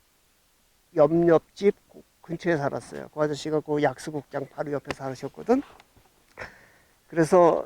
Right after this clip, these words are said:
내가 이제 그 한강 백사장을 이제 거기서 옥수동으로 넘어가서 거기 옥수나루에서 나룻배 타고, 그때는 왕복 삼 원이었어요.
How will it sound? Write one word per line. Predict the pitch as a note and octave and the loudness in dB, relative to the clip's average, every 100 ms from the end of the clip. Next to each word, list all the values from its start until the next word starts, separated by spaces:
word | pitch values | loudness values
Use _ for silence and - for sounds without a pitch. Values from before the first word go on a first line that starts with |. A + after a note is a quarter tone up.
| - | -4
내가 | D#3+ D3+ D#3+ | 2 4 6
이제 | D3 D#3 | 6 4
그 | D3+ C#3+ B2 | 6 6 4
한강 | - F3+ F3+ F3+ E3+ D#3+ | 0 4 6 6 4 0
백사장을 | D3 - D#3+ D3+ D3+ D#3 | -8 0 2 4 4 4
이제 | D3+ | 0
거기서 | C3+ C3+ C3 D3 C3+ A2 _ _ _ | -4 -6 -2 0 0 -2 _ _ _
옥수동으로 | - D3 E3+ D#3+ D3+ D3 D#3 D3 | -10 -10 -2 4 6 8 6 4
넘어가서 | C3 C3+ C#3 C3+ C3 E3+ G3 G3 - | 2 2 4 4 0 2 0 0 -4
거기 | D3 D#3 | 0 4
옥수나루에서 | D3 D#3 D3 - F3 D3 C#3+ C#3+ C3+ F#3 D3+ - | 4 4 0 0 4 6 6 4 2 2 0 -2
나룻배 | - C#3+ D3 - D3+ C#3 | -2 2 2 2 -4 -4
타고, | D3 C3+ E3+ A#3+ B3+ - _ - - | -4 0 4 4 2 -16 _ -20 -20
그때는 | D3+ - D#3+ | -10 0 2
왕복 | D3+ B2+ C#3+ C#3 - | 4 4 2 -6 -8
삼 | - F3+ | -10 -4
원이었어요. | E3 C#3+ B2+ - C#3+ C3+ | 0 0 -2 -4 -4 -4